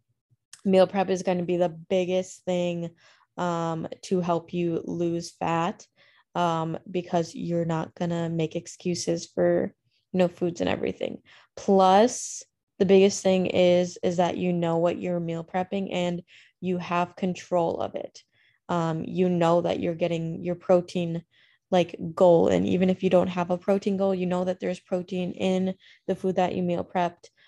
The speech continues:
Um, you know that it's going to help nourish your body. Um, you just feel better about it. Um, another one is having your favorite snacks always on hand, whether that be in your car,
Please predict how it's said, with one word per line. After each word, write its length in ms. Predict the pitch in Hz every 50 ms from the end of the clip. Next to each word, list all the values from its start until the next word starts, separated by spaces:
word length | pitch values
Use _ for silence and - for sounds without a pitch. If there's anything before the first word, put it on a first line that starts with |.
| _ _ _ -
Um, 400 | 180 170 165 165 165 165 - - 190
you 120 | 185 185
know 180 | 175 170 175 175
that 180 | 180 175 170 -
it's 200 | - 170 - -
going 380 | - 185 180 175 175 175 175
to 300 | - - - 175 170 170
help 300 | 175 175 175 170 - -
nourish 380 | 185 185 175 170 170 175 - -
your 80 | 180
body. 500 | 170 165 160 165 160 165 165 160 165 165 - _ _ - - _ _ _ -
Um, 280 | - 160 160 160 165
you 80 | 165 175
just 240 | 175 185 185 - -
feel 140 | 185 175 165
better 400 | 160 165 - 170 - - - -
about 260 | - - - - -
it. 280 | - - - - - - _ _ _ - _ _ _ _ -
Um, 360 | 190 190 180 175 175 170 175
another 360 | - 190 202 202 202 214 208
one 200 | 208 208 208 202
is 540 | - - 196 190 185 185 185 185 180 - - - _ _ _ _ _ -
having 380 | - - 190 190 185 208 208
your 120 | 208 202 202
favorite 380 | 202 196 185 180 185 180 175
snacks 520 | - - - 185 175 170 165 175 - - - - _ _
always 600 | - 180 180 180 180 180 185 180 185 185 175 180 -
on 220 | - 180 180 175
hand, 480 | 175 170 180 170 165 165 - - - - _ _ _ _ _ _ -
whether 260 | 196 196 190 190 185
that 200 | 180 180 175 180
be 140 | - 175 170
in 80 | 165
your 120 | 175 190 -
car, 520 | - - 226 226 233 233 226 220 226 226